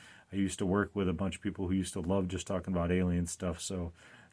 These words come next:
the, hopefully these nuggets give you something to chew on and talk, talk to your coworkers or talk to your friends with.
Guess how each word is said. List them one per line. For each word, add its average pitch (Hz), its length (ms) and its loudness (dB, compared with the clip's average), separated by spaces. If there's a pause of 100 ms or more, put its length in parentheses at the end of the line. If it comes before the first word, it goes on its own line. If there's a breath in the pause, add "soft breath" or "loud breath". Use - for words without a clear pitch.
the, 107 140 0
hopefully 104 420 0
these 90 260 2
nuggets 92 340 2
give 90 160 -4
you 90 60 0
something 92 340 -2
to 82 60 -2
chew 92 320 2
on 90 140 2
and 85 100 -2
talk, 87 300 0 (260)
talk 90 220 -6
to 92 100 -4
your 82 80 -4
coworkers 87 680 0
or 80 60 -8
talk 82 280 -4
to 85 100 -6
your 78 80 -4
friends 82 380 -4
with. 78 180 -12